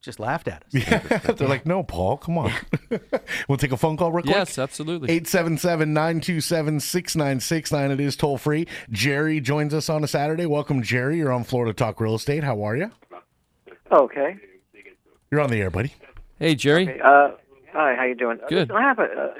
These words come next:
Speaker 4: six years left on my mortgage,
Speaker 3: Mm-hmm.
Speaker 4: and I owe forty thousand dollars. And the, I was wondering, is there any way of p-, uh, paying off the principal quicker in the next,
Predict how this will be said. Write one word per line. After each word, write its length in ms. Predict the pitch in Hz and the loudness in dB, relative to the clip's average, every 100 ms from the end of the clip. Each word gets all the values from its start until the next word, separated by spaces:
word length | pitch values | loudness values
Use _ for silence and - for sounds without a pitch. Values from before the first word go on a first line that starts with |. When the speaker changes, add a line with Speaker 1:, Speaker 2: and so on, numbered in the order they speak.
| - | -4
Speaker 4:
six 140 | 190 - | -4 0
years 180 | 160 127 | -2 2
left 220 | 131 131 135 | 0 0 -2
on 80 | |
my 100 | 123 | -2
mortgage, 460 | 117 123 131 175 180 - - - _ | 2 2 4 0 -4 -14 -16 -20 _
Speaker 3:
Mm-hmm. 220 | 120 123 143 - | -6 -6 -6 -4
Speaker 4:
and 140 | 113 127 | 2 4
I 60 | |
owe 160 | 131 131 - | 6 4 2
forty 220 | 135 131 | 0 0
thousand 420 | - 127 123 135 | 6 6 6 2
dollars. 400 | 127 127 151 196 - - | 6 6 6 -2 -10 -8
And 260 | 127 123 127 | -4 -4 -4
the, 320 | 127 127 117 _ _ _ | -6 -6 -8 _ _ _
I 100 | 123 | -2
was 80 | 131 | 0
wondering, 260 | 156 170 143 | 0 0 0
is 60 | 127 | 0
there 80 | |
any 160 | 208 277 | -2 0
way 220 | 233 220 | 2 4
of 80 | 202 - - | 2 -6 -18
p-, 100 | 160 _ - - | -18 _ -18 -2
uh, 240 | 135 120 - - _ _ _ | 0 2 -2 -10 _ _ _
paying 220 | - 165 | -2 0
off 160 | 170 160 | 0 -2
the 60 | - | -10
principal 600 | - 156 - 160 165 147 | -8 -8 -8 0 2 2
quicker 540 | - 156 156 170 175 170 _ 165 _ - - - | 0 0 2 2 0 -6 _ -20 _ -20 -20 -16
in 60 | 117 | -10
the 60 | 123 | 2
next, 240 | 135 - | 2 2